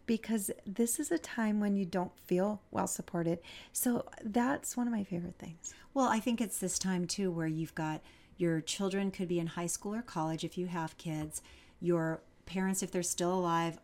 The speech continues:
Speaker 2: are kind of starting to become a little bit more challenging in terms of their health. Your relationship with your spouse or significant other could be stressful as well. So everything kind of comes crashing down. Knowing that you're not alone is a support in itself.
Speaker 1: Yeah, I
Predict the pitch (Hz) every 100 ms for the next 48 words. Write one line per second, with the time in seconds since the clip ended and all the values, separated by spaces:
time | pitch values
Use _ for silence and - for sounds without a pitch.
0 | - 160 - - 175 196 226 233 - 196
1 | 190 180 175 175 185 175 165 165 165 170
2 | - 165 - 165 165 165 165 165 165 156
3 | 165 160 165 175 165 160 160 156 - -
4 | 185 190 185 180 180 190 185 185 180 180
5 | 170 - 170 165 - 160 170 165 165 165
6 | 175 - 180 202 185 185 180 185 165 175
7 | 165 - - 185 165 - 170 160 185 180
8 | 208 180 196 269 311 262 254 220 - 202
9 | 185 - - - - - 190 180 - 180
10 | 165 160 160 185 - - 190 196 208 202
11 | - 175 165 160 160 156 165 185 - 185
12 | 170 - - - - 156 143 - - -
13 | - - - - 214 202 208 - 202